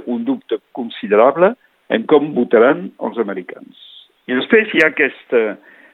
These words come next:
última cosa, no última, però última d'aquest dematí,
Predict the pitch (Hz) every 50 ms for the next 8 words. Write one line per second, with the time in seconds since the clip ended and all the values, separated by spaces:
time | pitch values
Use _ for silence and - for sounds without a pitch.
0 | _ _ - 175 160 160 - 190 170 147 - - 156 156 147 143 117 107 110 104
1 | 95 87 - _ - - 95 110 110 110 113 113 104 - - 98 90 87 90 -
2 | 110 98 98 98 107 113 113 95 - 104 101 98 101 - - 113 104 113 110 107
3 | 101 - - 123 110